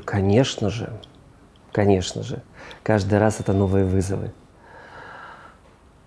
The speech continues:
Самому интересно, что получится. А, по поводу того, сериал это будет или нет, нет, не будет. Мне кажется, что это очень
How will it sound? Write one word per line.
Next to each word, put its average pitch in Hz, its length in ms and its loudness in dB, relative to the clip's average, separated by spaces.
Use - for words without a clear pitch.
Самому 127 300 4
интересно, 101 420 0
что - 140 -10
получится. - 560 -6
А, 107 300 4
по 120 80 2
поводу 127 360 4
того, 123 260 4
сериал 127 460 6
это 110 520 2
будет 107 380 4
или 107 180 6
нет, 143 340 4
нет, 101 200 2
не 123 100 2
будет. 95 500 -6
Мне 127 180 6
кажется, 135 340 -4
что - 140 -2
это 120 180 0
очень 113 360 0